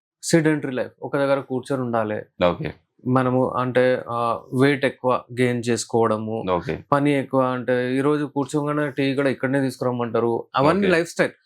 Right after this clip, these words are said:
Speaker 2: ఓకే.
Speaker 1: వీళ్ళకి ఎక్కువ అవుతుంది.
Speaker 2: ఓకే.
Speaker 1: ఇంకా ఏంటంటే ఇప్పుడు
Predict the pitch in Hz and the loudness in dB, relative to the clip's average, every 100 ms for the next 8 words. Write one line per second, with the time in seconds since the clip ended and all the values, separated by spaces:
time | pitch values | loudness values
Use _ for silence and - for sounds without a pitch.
0 | _ 92 147 196 214 185 - 185 147 - | _ -2 2 2 2 -2 -2 -2 -2 -4
1 | 98 - _ - 175 170 156 165 175 175 | -16 -20 _ -6 -6 -2 0 2 2 0
2 | 165 165 202 226 170 202 185 | -4 -2 -2 -4 -4 -6 -6